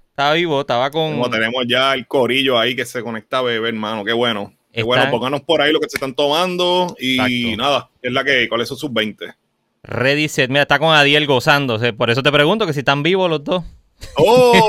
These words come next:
Speaker 1: <laughs>
Speaker 2: la, tacho,
Speaker 1: Adiel está por allá.
Speaker 2: tenido, imagino que ese, ese hígado está sufriendo.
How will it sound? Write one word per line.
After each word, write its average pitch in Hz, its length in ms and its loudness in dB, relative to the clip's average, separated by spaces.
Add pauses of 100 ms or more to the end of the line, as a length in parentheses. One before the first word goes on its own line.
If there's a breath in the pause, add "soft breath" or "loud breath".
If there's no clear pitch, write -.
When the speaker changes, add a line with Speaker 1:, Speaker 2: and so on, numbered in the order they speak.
Speaker 1:
<laughs> 185 220 4
Speaker 2:
la, 156 640 0
tacho, 135 200 -4 (120)
Speaker 1:
Adiel 113 320 2
está 131 220 2
por 135 160 2
allá. 123 320 4
Speaker 2:
tenido, 143 260 2 (1400)
imagino 110 320 -8
que 123 100 -4
ese, 123 520 -2 (100)
ese 123 220 -2
hígado 120 220 4
está 120 400 0
sufriendo. 120 640 -2